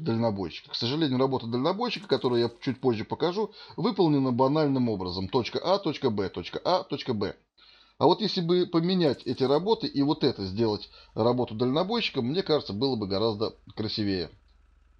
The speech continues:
Ну, а вот и сама работа дальнобойщика. Таким образом она здесь выглядит. Вернее, таким образом выглядит её начальная степень.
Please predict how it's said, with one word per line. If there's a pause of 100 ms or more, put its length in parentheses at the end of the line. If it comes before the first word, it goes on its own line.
(120)
Ну,
а
вот
и
сама
работа
дальнобойщика.
Таким
образом
она
здесь
выглядит.
Вернее,
таким
образом
выглядит
её
начальная
степень.